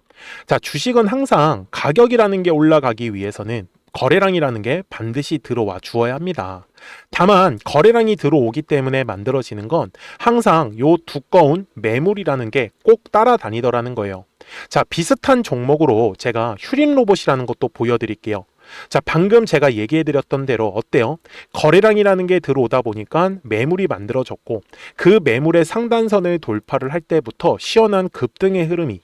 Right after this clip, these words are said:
연속적으로 이어지고 있다라는 걸 분명히 확인할 수가 있죠. 제가 지금 고영도 이번에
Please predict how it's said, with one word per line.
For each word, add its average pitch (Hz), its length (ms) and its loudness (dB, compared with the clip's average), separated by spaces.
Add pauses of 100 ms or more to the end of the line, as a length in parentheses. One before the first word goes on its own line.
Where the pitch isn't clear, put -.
연속적으로 135 840 -4
이어지고 139 500 -2
있다라는 117 400 -8
걸 110 120 -2
분명히 160 440 -2
확인할 170 360 -4
수가 123 200 -4
있죠. 98 280 -10 (500)
제가 233 280 6
지금 190 280 2
고영도 143 720 4
이번에 131 540 0